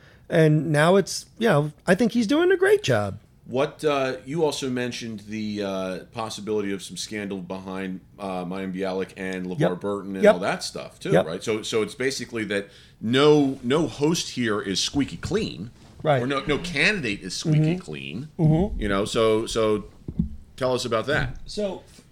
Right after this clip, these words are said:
Speaker 1: three things. One, nostalgia is a very potent drug. Uh, two, um, we are always wary of the unfamiliar.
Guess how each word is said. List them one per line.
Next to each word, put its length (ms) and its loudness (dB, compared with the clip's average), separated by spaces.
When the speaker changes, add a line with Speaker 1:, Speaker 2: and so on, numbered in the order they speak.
Speaker 1:
three 220 6
things. 420 0
One, 480 6
nostalgia 680 8
is 160 4
a 60 4
very 360 4
potent 440 4
drug. 400 2
Uh, 420 6
two, 460 6
um, 560 2
we 260 6
are 160 8
always 400 8
wary 360 8
of 120 6
the 140 4
unfamiliar. 800 4